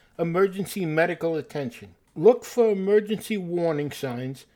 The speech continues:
for covid nineteen. If someone is showing any of these signs, seek emergency medical care immediately. Trouble breathing, persistent pain or pressure in the chest, new confusion, inability to wake up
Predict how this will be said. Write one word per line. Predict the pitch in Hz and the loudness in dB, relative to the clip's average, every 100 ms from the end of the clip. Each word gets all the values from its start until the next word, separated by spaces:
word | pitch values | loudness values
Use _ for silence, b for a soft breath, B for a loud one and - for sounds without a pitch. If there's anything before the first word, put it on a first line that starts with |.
| _ | _
for | - 160 | -12 -10
covid | - 175 170 170 | 0 0 2 -2
nineteen. | 160 151 139 - 160 107 82 _ - | -2 -2 -4 -4 -4 -4 -8 _ -6
If | 160 | -6
someone | - 214 262 254 | 0 2 2 2
is | 226 | 0
showing | - 226 214 190 175 - | 2 2 2 -2 -8 -4
any | 175 254 262 | 0 2 2
of | 208 | -2
these | 220 226 220 | -2 -2 -2
signs, | - 190 160 156 156 - _ b | -2 -2 0 0 -2 -8 _ b
seek | - - - 226 240 - | -12 -10 -2 0 0 -2
emergency | 160 151 175 214 220 214 226 | -4 0 2 2 0 -4 -4
medical | 202 190 196 196 - 175 | -4 -2 -4 -6 -8 -10
care | - 165 160 160 | -2 2 2 0
immediately. | 147 143 156 170 127 113 - 90 85 _ | -6 -6 -4 -4 -4 -4 -8 -18 -20 _
Trouble | - 160 156 147 | 4 4 4 0
breathing, | 139 170 185 220 226 220 _ - | 0 0 0 0 -2 -6 _ -6
persistent | 170 - 214 214 - 226 220 | -4 -2 -2 -2 -2 -4 -4
pain | - 202 190 202 131 | -2 0 2 0 -2
or | 147 | -4
pressure | - - 196 - 190 | -4 -4 -4 -2 -4
in | 170 | -4
the | 160 | -6
chest, | - 147 139 - - _ _ | -4 -2 -2 -4 -14 _ _
new | 147 156 214 254 | -4 2 4 2
confusion, | - 233 - 208 220 220 135 123 139 - _ - | 0 -2 -2 -2 0 0 0 -6 -6 -12 _ -2
inability | 190 240 196 240 240 208 202 | 4 4 6 4 6 6 4
to | 175 | -4
wake | 147 151 202 220 | -4 0 0 2
up | 208 202 - | 0 0 -4